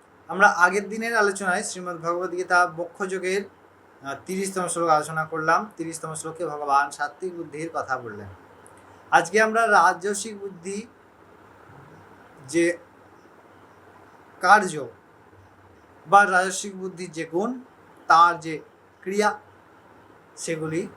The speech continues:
ভগবান বলছেন আমরা আলোচনা করব আজকের এই শ্লোকের মধ্যে। আপনারা যারা আমাদের সঙ্গে দীর্ঘদিন যুক্ত আছেন তাদেরকে অনেক অনেক ধন্যবাদ। যারা নতুন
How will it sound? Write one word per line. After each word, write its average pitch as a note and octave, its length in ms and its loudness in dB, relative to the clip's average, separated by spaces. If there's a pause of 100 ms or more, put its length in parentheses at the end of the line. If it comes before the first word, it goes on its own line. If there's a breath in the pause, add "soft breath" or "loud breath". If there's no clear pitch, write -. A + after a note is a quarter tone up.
ভগবান C#3 420 -2
বলছেন D#3 300 -6
আমরা D#3 240 0
আলোচনা D3+ 460 -6
করব F3+ 240 -6
আজকের E3+ 480 -8 (200)
এই G3+ 260 -2 (420)
শ্লোকের C#3 460 -8
মধ্যে। G#2+ 380 -18 (720 loud breath)
আপনারা G3+ 380 4
যারা G#3 260 4
আমাদের F3+ 240 -4
সঙ্গে E3+ 240 -10
দীর্ঘদিন D#3 420 -8
যুক্ত D#3+ 220 -14
আছেন E3+ 260 -2
তাদেরকে D#3 460 -4
অনেক D#3+ 340 -2
অনেক F3+ 220 -6
ধন্যবাদ। F3 440 -6
যারা C3+ 220 0
নতুন D#3+ 400 -8